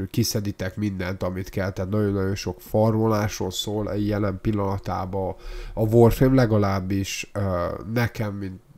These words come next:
mondjuk, akinek már sok minden megvan, más dolgom is konkrétan csak Cetuson húzni az igát, horgászni, horgászni, horgászni, mert igazán nagyon lassan haladok vele, nagyon türelmetlen vagyok vele, hogy őszinte legyek, tehát ennyi farmoláshoz már,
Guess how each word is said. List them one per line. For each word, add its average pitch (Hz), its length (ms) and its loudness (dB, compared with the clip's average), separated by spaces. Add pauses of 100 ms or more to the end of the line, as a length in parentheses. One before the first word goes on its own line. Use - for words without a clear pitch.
mondjuk, 101 360 -6
akinek 98 320 -6
már 104 120 -4
sok 110 220 -4
minden 98 280 -4
megvan, 104 320 -4
más 101 280 -2
dolgom 92 380 -4
is 95 180 -6
konkrétan 92 520 -8
csak 92 180 -12
Cetuson 92 540 -6
húzni 95 360 -2
az 90 160 -4
igát, 113 460 0 (300)
horgászni, 104 560 4
horgászni, 95 500 0
horgászni, 110 680 0
mert 87 260 -2
igazán 95 320 -4
nagyon 104 340 2
lassan 95 380 -2
haladok 101 400 -4
vele, 104 240 -2
nagyon 90 360 -6 (240)
türelmetlen 98 640 0
vagyok 104 300 -2
vele, 107 200 0
hogy 113 200 2
őszinte 107 420 -2
legyek, 113 260 -4
tehát 82 380 -10
ennyi 110 300 -2
farmoláshoz 98 1040 0
már, 90 260 -6